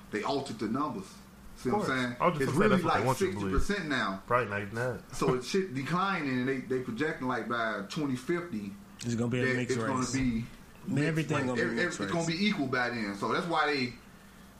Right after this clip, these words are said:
Speaker 1: coming out with the bullshit covid nineteen. Not even T M Z coming out talking about this one of the biggest hoax in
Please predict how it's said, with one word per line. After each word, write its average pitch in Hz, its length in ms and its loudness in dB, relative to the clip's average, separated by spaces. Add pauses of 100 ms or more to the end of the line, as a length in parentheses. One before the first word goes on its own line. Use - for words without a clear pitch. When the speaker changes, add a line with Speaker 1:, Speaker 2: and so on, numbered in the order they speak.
Speaker 1:
coming 135 300 0
out 123 140 0
with 113 100 -6
the 113 80 -4
bullshit 123 480 0
covid 110 400 -2
nineteen. 117 220 -2
Not 147 220 0
even 185 200 4
T 196 120 2
M 160 140 0
Z 190 100 4
coming 147 260 0
out 131 100 -2
talking 135 200 -2
about 127 140 0
this 131 80 -2
one 135 160 0
of 123 60 0
the 113 60 0 (120)
biggest 127 220 0
hoax 127 340 -4 (380)
in 117 240 0